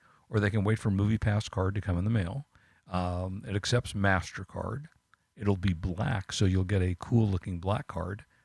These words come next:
Uh, you know, debit movie, and it says MoviePass with your name on it, apparently. Uh,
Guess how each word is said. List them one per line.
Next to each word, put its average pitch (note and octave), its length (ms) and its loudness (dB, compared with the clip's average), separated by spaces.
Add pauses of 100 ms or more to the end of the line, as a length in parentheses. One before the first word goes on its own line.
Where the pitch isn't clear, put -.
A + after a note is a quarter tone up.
(160)
Uh, F#2+ 200 -2 (280)
you G2+ 140 0
know, F2+ 80 0
debit G#2+ 420 2
movie, A2 320 4
and G2 120 -2
it F#2 60 -8
says F2+ 160 -4
MoviePass G2 680 0
with F#2 160 -6
your F2+ 100 -6
name G2+ 220 -8
on F2+ 120 -14
it, F2 100 -18
apparently. F#2 520 -12 (540)
Uh, G#2+ 380 -2